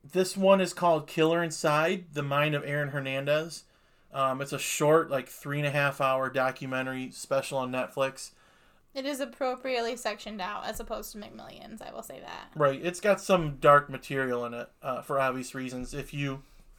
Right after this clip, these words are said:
Speaker 1: do know the story about Aaron Hernandez. But if you don't, I can fill you in real quick as a sports guru. Um, Aaron Hernandez was drafted by the New England Patriots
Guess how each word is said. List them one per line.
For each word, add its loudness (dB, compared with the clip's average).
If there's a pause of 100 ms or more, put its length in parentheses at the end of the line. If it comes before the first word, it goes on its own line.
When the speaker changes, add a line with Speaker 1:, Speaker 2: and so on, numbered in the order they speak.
(400)
Speaker 1:
do 0
know 2 (560)
the -6
story 6
about 6
Aaron -2
Hernandez. -2
But -2
if -4
you -4
don't, 6
I 0
can -10
fill -2
you -2
in -4
real -2
quick -4
as -6
a -4
sports -6
guru. -4 (560)
Um, -2 (1500)
Aaron 4
Hernandez 8
was -2
drafted 4
by 6
the 0
New -2
England -2
Patriots -4